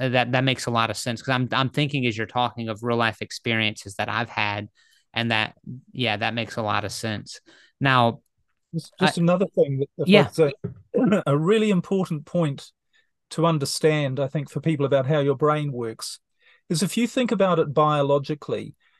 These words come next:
Speaker 2: the other, the other thing about your brain is it's trying to be as efficient as it can with your body. So in other words, it's trying to get the maximum result for the minimum amount of energy in, uh,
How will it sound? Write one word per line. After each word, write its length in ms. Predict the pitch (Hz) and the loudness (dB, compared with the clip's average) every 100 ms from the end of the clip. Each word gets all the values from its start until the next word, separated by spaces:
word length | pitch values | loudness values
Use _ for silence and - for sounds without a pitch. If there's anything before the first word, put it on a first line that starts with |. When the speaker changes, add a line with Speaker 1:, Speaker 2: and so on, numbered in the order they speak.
| _ _ _ _ _ - | _ _ _ _ _ 0
Speaker 2:
the 100 | 156 | 2
other, 140 | 196 - | 2 0
the 180 | 147 160 | 2 4
other 160 | 220 | 2
thing 240 | - 196 160 | 2 2 2
about 360 | 143 139 156 | 2 0 -2
your 120 | 131 | -6
brain 500 | 117 139 156 170 196 180 _ - | 0 2 2 0 -2 -4 _ -6
is 140 | 147 | -2
it's 240 | 196 - - | -2 -4 -6
trying 480 | - 170 165 160 - | 2 4 4 0 -2
to 360 | - 151 143 165 - - | -2 0 0 -6 -8 0
be 240 | 151 165 | 2 2
as 160 | 156 147 | 0 0
efficient 760 | - - 233 - 165 120 - _ | -6 -2 -2 0 -4 -6 -14 _
as 140 | 151 139 | -4 -4
it 140 | - | -6
can 400 | - 151 104 95 _ _ _ _ | -4 -4 -4 -10 _ _ _ _
with 180 | 156 - | -2 2
your 160 | 151 | 2
body. 400 | 131 135 113 92 _ _ _ _ - | 4 4 2 -6 _ _ _ _ -6
So 160 | - | 0
in 80 | 156 | 2
other 140 | 208 | 2
words, 460 | 185 165 143 - - _ _ - | 4 2 2 -4 -10 _ _ -8
it's 140 | 143 | -4
trying 220 | - 165 | 0 2
to 40 | 147 | 2
get 200 | 151 151 | -2 -2
the 60 | 139 | -2
maximum 720 | 143 196 - - 196 165 147 | 0 -2 -2 -2 0 0 0
result 460 | 139 135 120 127 - - _ _ | 0 2 2 0 -6 -20 _ _
for 140 | - 143 | -4 -2
the 100 | 143 | 0
minimum 520 | 143 190 196 170 160 | 0 2 2 2 0
amount 460 | 156 143 143 143 | 0 -2 -2 -2
of 140 | 139 151 | -6 -2
energy 540 | 156 147 139 139 120 113 _ _ _ _ _ _ _ - | -2 0 -2 -6 -6 -10 _ _ _ _ _ _ _ -4
in, 120 | 160 | -2
uh, 100 | 170 | -2